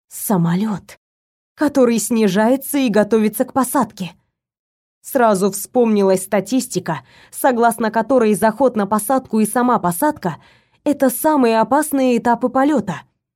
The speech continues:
Большинство трагедий случается именно в этот промежуток. Надо срочно пристегнуться.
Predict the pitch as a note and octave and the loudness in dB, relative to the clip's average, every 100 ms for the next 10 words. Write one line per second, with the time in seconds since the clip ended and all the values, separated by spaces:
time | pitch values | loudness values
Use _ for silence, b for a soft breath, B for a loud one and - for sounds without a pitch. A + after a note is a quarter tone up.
0 | _ _ _ _ B3+ B3+ A3+ B3 A3+ - | _ _ _ _ 2 2 2 -2 -4 -2
1 | A3 A3+ G#3+ F#3+ F#3+ A#3+ E3 F3+ - A#3+ | 0 0 2 0 0 0 0 -2 -2 -4
2 | A3+ A#3+ G#3+ G3+ A#3 A3 - B3+ B3 B3+ | 0 0 0 0 -2 -2 2 2 4 2
3 | B3+ B3 G#3+ F#3+ F#3 F#3 - F#3+ F3+ D#3 | 2 2 2 0 0 -2 0 0 0 -2
4 | B2+ - - _ _ _ _ _ _ _ | -8 -16 -20 _ _ _ _ _ _ _
5 | _ _ - C4+ A3+ F#3+ - B3 A#3+ B3 | _ _ 0 2 2 2 0 2 0 0
6 | C4+ B3+ C4 B3+ - C4 C#4 G3+ - G3+ | 0 0 2 0 -2 0 2 2 -2 -6